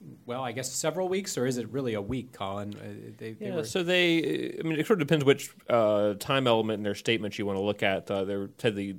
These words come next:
Speaker 2: discussions, I guess, the meetings to decide which, uh, cities will, will win these bids, uh, starts next week. Uh, but the deadline, or the day on which they plan to announce it, I believe, is April eighteenth. So, uh,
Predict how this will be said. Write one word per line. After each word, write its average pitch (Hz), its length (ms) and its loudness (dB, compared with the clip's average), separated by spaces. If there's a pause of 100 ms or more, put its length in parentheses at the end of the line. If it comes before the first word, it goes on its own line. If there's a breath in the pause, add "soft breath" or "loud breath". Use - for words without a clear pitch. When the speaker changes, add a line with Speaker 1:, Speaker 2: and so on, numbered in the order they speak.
(120)
Speaker 2:
discussions, 127 680 -2
I 110 80 0
guess, 110 280 0
the 110 200 -6
meetings 117 340 2
to 110 100 -12
decide 107 320 0
which, 104 320 -4 (380 loud breath)
uh, 101 280 2
cities 110 460 -2
will, 101 240 0
will 101 120 -2
win 110 180 2
these 101 200 -4
bids, 107 520 0
uh, 98 260 -2
starts - 400 0
next 104 280 -4
week. 107 440 -4 (340 loud breath)
Uh, 98 380 0
but 101 500 -2
the 101 380 -6
deadline, 110 580 0
or 104 200 0
the 104 100 -4
day 123 160 6
on 117 80 2
which 107 120 -2
they 110 80 -4
plan 110 200 -4
to 104 80 -2
announce 104 280 -4
it, 107 40 -4
I 101 40 -2
believe, 98 200 -4
is 90 80 -6
April 95 280 -6
eighteenth. 92 560 -8
So, 95 440 -2 (480 loud breath)
uh, 95 300 -2